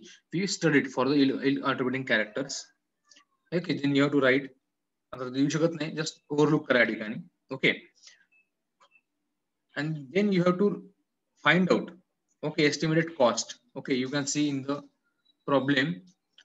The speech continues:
तुम्हाला एस्टिमेटेड कॉस्ट फाइंड आउट करायची आहे. After the following data.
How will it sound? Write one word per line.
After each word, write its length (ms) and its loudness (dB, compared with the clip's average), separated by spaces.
तुम्हाला 200 2
एस्टिमेटेड 400 0
कॉस्ट 280 4
फाइंड 160 2
आउट 140 0
करायची 340 0
आहे. 80 -10
After 280 -2
the 100 0
following 440 2
data. 220 2